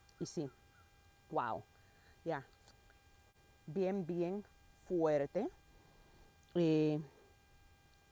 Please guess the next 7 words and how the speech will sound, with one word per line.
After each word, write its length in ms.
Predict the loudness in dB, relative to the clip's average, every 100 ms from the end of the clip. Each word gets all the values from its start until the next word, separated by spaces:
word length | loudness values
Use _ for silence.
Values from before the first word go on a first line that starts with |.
| _
le 140 | -2 -2
diría 260 | 0 0
que 120 | -2 -4
está 180 | -6 -8
un 120 | -8
poquita, 680 | -6 -8 -6 -6 -6 -8 -10 -20 -20 -20 -20 -20 -10
ah, 480 | -8 -6 -8 -8